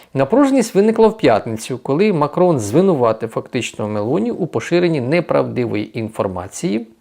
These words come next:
про те, що вона не брала участі у зустрічі невеликої групи європейських лідерів із Зеленським та їхні телефонні розмови з Трампом.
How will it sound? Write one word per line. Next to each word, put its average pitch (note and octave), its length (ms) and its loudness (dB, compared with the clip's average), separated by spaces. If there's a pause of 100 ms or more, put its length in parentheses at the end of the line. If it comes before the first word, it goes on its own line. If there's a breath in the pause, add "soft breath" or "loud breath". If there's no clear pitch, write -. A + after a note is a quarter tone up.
(520 loud breath)
про D3+ 140 2
те, G3+ 200 2
що - 200 0
вона D3+ 220 2
не D3+ 160 2
брала D3 300 4
участі - 580 -2
у C#3 180 0
зустрічі B2 520 0
невеликої B2 520 -2
групи A#2 300 -2
європейських G#2+ 600 -4
лідерів G#2+ 260 -4
із A2+ 80 -2
Зеленським F#3+ 500 -2
та D3+ 120 -4
їхні C3 320 -4
телефонні A2 420 -4
розмови D#3 360 -2
з D#3+ 60 -10
Трампом. - 420 -10